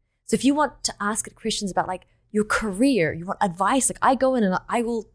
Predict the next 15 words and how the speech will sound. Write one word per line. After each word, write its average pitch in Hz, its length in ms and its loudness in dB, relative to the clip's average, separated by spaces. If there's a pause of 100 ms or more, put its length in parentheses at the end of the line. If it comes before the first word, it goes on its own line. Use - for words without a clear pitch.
dialogue 196 540 2
with 180 120 -10
my 170 140 -6
unconscious 180 480 -8
mind, 190 320 0 (340)
and 220 80 0
I 220 60 4
do 254 300 4
get 208 200 -4
so - 320 2
<laughs> - 60 -4
much - 260 -2 (320)
input 262 400 2
and 175 220 -2
guidance 214 640 0